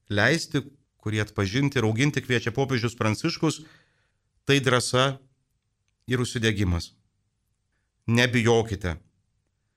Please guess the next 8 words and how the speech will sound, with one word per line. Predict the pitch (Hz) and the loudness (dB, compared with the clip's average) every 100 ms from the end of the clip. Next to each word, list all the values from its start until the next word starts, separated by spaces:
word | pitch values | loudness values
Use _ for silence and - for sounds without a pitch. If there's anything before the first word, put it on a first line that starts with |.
| _ _ _ | _ _ _
kartoja | 110 101 98 110 123 | -4 -4 -2 0 2
mums | 117 113 113 | 2 0 0
Jėzus. | 104 95 90 - - _ _ _ _ _ _ - | 0 0 -2 -14 -20 _ _ _ _ _ _ -2
„Nebijokite. | 110 107 120 110 95 95 - 90 - _ _ _ _ _ _ _ _ | 0 2 0 0 -2 -4 -8 -8 -10 _ _ _ _ _ _ _ _
Aš | - 107 | -6 -2
esu | 117 - 160 | -2 0 -2
su | 160 143 | 0 2
jumis | 120 120 151 | 4 4 0